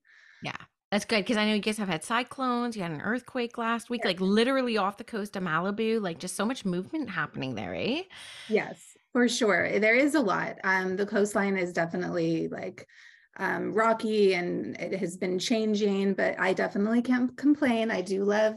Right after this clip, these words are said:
Speaker 2: where I live, and the weather is mostly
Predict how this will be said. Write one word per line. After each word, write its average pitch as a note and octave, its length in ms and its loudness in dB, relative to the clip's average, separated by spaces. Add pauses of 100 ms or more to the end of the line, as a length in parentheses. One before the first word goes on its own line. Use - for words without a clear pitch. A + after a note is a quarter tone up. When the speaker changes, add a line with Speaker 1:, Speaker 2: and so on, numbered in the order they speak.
Speaker 2:
where A#3+ 200 0
I D4 160 4
live, G3 520 2
and E3+ 540 -2 (720)
the F#3 100 2
weather F3+ 400 2
is F3+ 480 -4
mostly A3 640 0